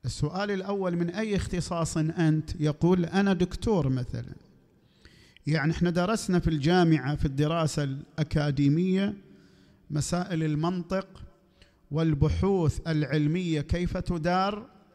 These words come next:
وهذا صحيح. أسلوب إدارة المسألة العلمية تختلف عن أدوات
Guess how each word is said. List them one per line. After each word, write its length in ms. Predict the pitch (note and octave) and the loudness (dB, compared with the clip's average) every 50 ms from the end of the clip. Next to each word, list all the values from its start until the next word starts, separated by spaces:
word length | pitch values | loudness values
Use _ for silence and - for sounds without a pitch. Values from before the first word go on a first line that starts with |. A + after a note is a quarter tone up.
| _ _ - - - _ _ _ _ _ _ _ - | _ _ -20 -20 -20 _ _ _ _ _ _ _ -2
وهذا 360 | C#3 C3+ D3 E3 E3+ F#3+ F3+ | -2 0 0 0 0 -2 -4
صحيح. 440 | - - F#3+ E3+ - G#3+ G3 - - - - - - _ _ _ _ _ _ _ _ _ _ _ _ _ _ _ _ _ _ - _ _ _ _ _ _ _ _ - | -6 -6 -8 -4 -4 -4 -4 -6 -10 -16 -20 -20 -20 _ _ _ _ _ _ _ _ _ _ _ _ _ _ _ _ _ _ -20 _ _ _ _ _ _ _ _ -12
أسلوب 680 | E3 F#3 - - - G#3 F#3+ G#3 B3 C#4 C4+ B3+ A3+ E3+ | -12 -10 -10 -10 -10 -10 -10 -8 -8 -8 -6 -6 -6 -6
إدارة 880 | - - F#3+ F#3 F3 G#3+ A#3 A#3+ A#3 G#3+ F#3+ F3 D#3 D3+ C#3 - - - - - - _ _ _ _ - | -4 -6 -6 -6 -4 -2 0 0 0 0 0 -2 -4 -6 -8 -10 -14 -16 -20 -20 -20 _ _ _ _ -8
المسألة 720 | E3 E3 E3 D#3+ E3 F#3+ A#3 A#3 - - - B3 A#3 A#3 A#3 | -4 -2 -2 0 0 0 -2 -2 -4 -6 -6 -6 -4 -2 -2
العلمية 960 | A3+ G#3+ F#3 F#3 A3 A3 G#3+ G#3+ A3+ A3+ A3 G#3+ G#3+ A3 A3 A3 A3 G#3+ G#3 | -4 -4 -4 -4 -4 -2 -2 -2 -2 -4 -4 -4 -4 -4 -2 -2 -4 -6 -10
تختلف 1000 | - - - C4+ C4+ C4 - - - - - - A3 G#3 F#3+ F3 E3 D#3 - - | -12 -10 -6 -4 -2 -2 -2 -4 -4 -6 -4 -2 -2 0 0 -2 -2 -4 -4 -8
عن 460 | D3+ C3+ D3 D#3+ G3 A3+ A3 F#3+ D#3+ C#3+ - - | -8 -4 -2 -2 0 0 2 0 0 -2 -4 -4
أدوات 1080 | - F3 E3+ D3+ F3+ F3 F3 F3 F#3 G3 G#3+ A3 G#3 F#3 E3 D3 C3+ - - - - - | -2 -2 0 2 2 2 2 2 2 0 0 0 0 0 0 0 -2 -6 -10 -20 -18 -18